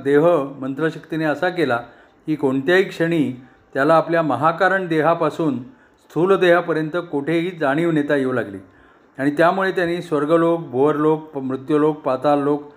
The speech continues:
तपोलोक, सत्यलोक सगळीकडे जाण्याची शक्ती प्राप्त करून घेतली. आणि ती अनुभवाला येताच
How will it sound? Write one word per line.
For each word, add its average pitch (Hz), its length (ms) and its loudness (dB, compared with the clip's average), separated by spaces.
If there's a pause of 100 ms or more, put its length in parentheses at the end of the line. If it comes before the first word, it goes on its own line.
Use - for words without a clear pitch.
(300)
तपोलोक, 147 440 2
सत्यलोक 151 600 0 (560)
सगळीकडे 208 460 2
जाण्याची 175 360 0
शक्ती 151 360 -6
प्राप्त 147 420 -4
करून 127 180 -4
घेतली. 104 240 -6 (1000)
आणि 143 160 4
ती 156 200 0
अनुभवाला 185 540 4
येताच 170 460 2